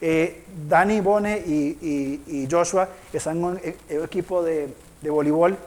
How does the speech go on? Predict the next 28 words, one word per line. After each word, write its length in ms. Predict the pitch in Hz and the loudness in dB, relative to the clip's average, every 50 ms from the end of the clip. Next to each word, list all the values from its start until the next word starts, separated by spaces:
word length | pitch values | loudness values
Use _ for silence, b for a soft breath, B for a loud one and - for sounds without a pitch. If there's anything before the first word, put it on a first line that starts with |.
| - - B B B B B B B B | -20 -20 B B B B B B B B
y 480 | 180 170 170 170 170 165 165 170 170 - - - | 4 6 8 8 8 8 8 6 6 2 0 -2
los 160 | 165 160 160 | 0 2 2
domingos 400 | 151 156 170 180 180 208 196 185 175 139 | 2 2 2 2 2 0 0 0 -2 -4
tienen, 260 | 170 170 185 180 143 | -4 -4 -4 -4 -6
tienen 260 | - 175 175 175 170 | -2 -2 -2 -2 -2
que 100 | 175 185 | -8 -8
jugar. 340 | 160 156 170 190 190 151 - - - - - - b b b b b b b - | -6 -2 0 0 0 0 -4 -10 -18 -20 -20 -20 b b b b b b b -2
El 140 | 165 156 135 | 0 0 2
profe 480 | - 190 220 226 - - 175 170 170 - - 165 | 6 8 8 8 8 6 4 2 0 -2 -6 -2
me 120 | 165 165 | 2 6
dice, 300 | 185 202 185 - 214 196 | 6 6 6 4 2 -2
¿puedo 340 | 202 - 190 185 202 208 202 | -2 0 0 0 0 0 0
tener 300 | 214 202 196 202 208 202 | -2 -4 -2 -2 -4 -4
con 160 | 214 196 202 | -4 -4 -4
ellos 340 | 202 190 214 208 202 - - - - - | -2 0 0 0 0 -2 -8 -14 -12 -8
un 160 | 180 180 170 | -6 -6 -6
tiempo 320 | - 190 196 185 - 202 196 | -4 -6 -6 -4 -2 0 2
ahí, 140 | 208 208 | 2 2
un 120 | 175 147 127 | 0 -2 -6
tiempo 360 | - 170 175 165 - 190 185 | -4 -4 -2 0 0 2 2
de 80 | 165 160 | 4 4
orar 240 | 170 175 185 190 | 6 6 6 6
y 80 | 185 165 | 4 2
todo? 180 | - 196 185 - - - - - - - | 0 -2 -8 -8 -10 -16 -20 -20 -20 -20
Por 120 | - - - | -18 -18 -18
supuesto 420 | - 131 - 214 226 - - 165 | -18 -14 -12 -12 -10 -10 -10 -10
que 100 | 131 135 | -10 -12
sí. 160 | - - 104 | -14 -16 -18